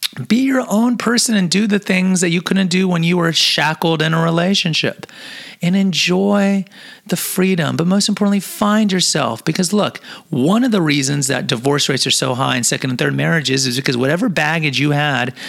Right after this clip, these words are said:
that undermined or jeopardized the first marriage, unless you go to counseling and fix it, is gonna be there later on in the second and third marriage, and it's likely gonna undermine and sabotage that relationship.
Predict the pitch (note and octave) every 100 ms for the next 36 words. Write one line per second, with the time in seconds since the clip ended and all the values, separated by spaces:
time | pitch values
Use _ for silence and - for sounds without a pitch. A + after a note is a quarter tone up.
0 | - - - - C#3+ C3+ D#3 D3+ D#3+ C#3+
1 | C#3 C3 B2 C#3 C#3 B2 A#2 A#2+ - C3+
2 | C#3+ E3 D3+ B2+ - C#3+ D#3+ - G#3+ G3
3 | - F3 G3+ G#3 C3+ A#2+ C3 C3 - -
4 | C#3+ - A3 G#3 - C#3 - D#3 C3+ E3
5 | E3 A#2 F3 E3 D#3 D#3 C3 C3+ D#3+ F3+
6 | A#3+ D3 C#3+ D3+ - C#3 F3 F3 A#3 A#3+
7 | D#3+ D#3 D3+ D3 C3+ B2+ B2 D#3 B2+ C#3+
8 | A#2+ A#2+ B2+ A#2 B2+ B2+ A#2 C3 D3 D#3+
9 | D#3+ A#3 D4 E3+ A#2+ - - - -